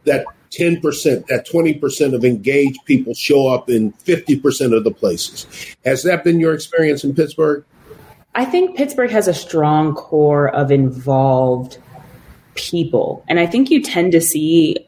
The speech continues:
Speaker 2: a lot of the same people in the same spaces. But what I, what I will say about Pittsburgh is there is a large group of people in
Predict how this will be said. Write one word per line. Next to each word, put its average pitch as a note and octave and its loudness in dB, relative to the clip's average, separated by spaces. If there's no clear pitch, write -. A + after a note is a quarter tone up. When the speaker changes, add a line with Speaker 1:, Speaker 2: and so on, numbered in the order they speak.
Speaker 2:
a E3+ 0
lot D3+ 2
of D#3 -4
the D3+ -2
same D3 0
people D#3+ -2
in D3 2
the C3+ 2
same C#3+ 0
spaces. F3 0
But E3+ 0
what G#3+ 0
I, G#3+ 4
what G3+ 0
I G#3 2
will G3 2
say A#3 -2
about E3+ 0
Pittsburgh E3+ -6
is D3+ 0
there F3+ 2
is G#3 -2
a D3+ 2
large C#3+ 2
group C#3 -2
of C3+ 0
people A#2+ 0
in C#3 0